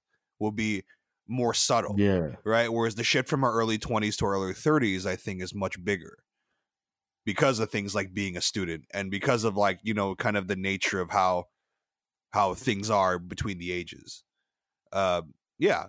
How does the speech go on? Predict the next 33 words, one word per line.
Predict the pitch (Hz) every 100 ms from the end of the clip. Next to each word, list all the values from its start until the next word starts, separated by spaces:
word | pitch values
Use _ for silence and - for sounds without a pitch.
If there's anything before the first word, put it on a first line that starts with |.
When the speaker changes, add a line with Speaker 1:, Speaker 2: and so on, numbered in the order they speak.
| -
Speaker 1:
you | 107
Speaker 2:
Yep. | 110
Speaker 1:
know, | 135
and | 131
it's, | 127 -
it's | 104
Speaker 2:
Yep. | 101
Speaker 1:
pretty | 175
crazy. | 160 160 170 135 107
I | 120
don't | 190
know. | 208 156
Are | 147
you, | 190
like, | 220 208
a, | 180 120
are | 127
you | 180 190
a |
New | 131 135
Year's | 147 131 123
resolution | 127 117 110 120 131 120
guy? | 120 117 123
Are | 110
you | 123
guys | 156 151
New | 139
Year's | 143 139
resolution | 127 113 110 113 135
people | 120 135 131
or, | 139 107
like? | 92 90 - _ _ _ _ _ _ _ _ _ _ _
Speaker 2:
Uh, | -